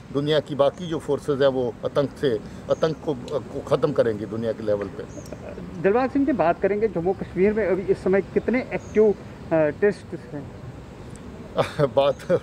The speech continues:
Speaker 1: ये जो terrorist के आंकड़े की है, ये आप लोगों का रहता है हमेशा, ये पहले से आंकड़ा काफ़ी कम हुआ है और हमारी कोशिश है कि और ज़्यादा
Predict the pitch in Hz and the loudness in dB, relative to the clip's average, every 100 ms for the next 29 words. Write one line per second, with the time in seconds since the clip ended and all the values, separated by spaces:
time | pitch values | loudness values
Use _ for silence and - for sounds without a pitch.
0 | 127 - - - - 160 175 156 147 170 | 0 -4 -14 -16 0 2 2 2 0 0
1 | 143 160 - 160 156 - 190 - 170 160 | 2 0 4 4 2 -2 -6 -2 2 4
2 | 135 - 156 147 160 170 156 175 165 135 | 2 0 -2 -2 2 2 2 0 4 4
3 | 131 143 127 131 131 135 139 135 135 - | 4 4 4 0 -2 -2 4 6 6 4
4 | 151 117 113 127 - 131 135 - - - | 2 4 2 0 2 2 0 -8 -14 -14
5 | - 131 151 127 - 139 147 170 - 170 | -8 2 2 2 4 4 6 2 2 0
6 | 143 - 135 156 151 - 143 - 151 - | 0 -2 -2 2 2 4 2 0 -2 0
7 | 165 127 139 151 120 - - - - - | 0 2 4 6 4 2 -2 -14 -14 -4
8 | - 127 123 127 131 135 135 147 160 170 | 4 6 6 4 2 2 -2 -4 -4 -4
9 | 165 151 110 147 139 131 123 123 131 131 | 0 0 0 0 0 0 0 -2 4 6
10 | 147 135 127 123 131 123 117 | 6 4 4 4 4 4 2